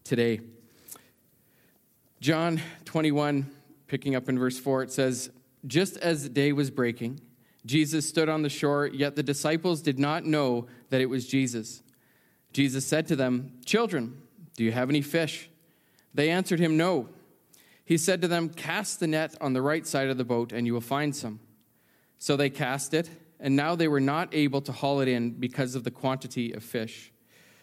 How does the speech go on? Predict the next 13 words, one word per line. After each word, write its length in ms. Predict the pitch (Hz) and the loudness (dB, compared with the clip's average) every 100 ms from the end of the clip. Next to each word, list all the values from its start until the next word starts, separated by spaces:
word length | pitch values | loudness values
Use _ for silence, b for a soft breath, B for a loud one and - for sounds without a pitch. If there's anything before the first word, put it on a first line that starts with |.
| b b b | b b b
That 240 | 147 160 | 0 0
disciple 540 | 156 - 156 156 151 160 | -2 0 0 2 2 2
whom 180 | 160 127 | 2 4
Jesus 400 | 143 147 156 127 | 2 2 -2 0
loved 320 | 120 131 131 | 2 0 2
therefore 380 | 147 165 185 170 | 0 2 0 0
said 240 | 180 170 | 0 -2
to 60 | 151 | -2
Peter, 400 | 180 208 170 156 - | 0 2 0 -4 0
'It 140 | 170 | 2
is 140 | 220 165 | 2 2
the 100 | 151 | 2
Lord.' 380 | 160 196 113 | 2 2 -2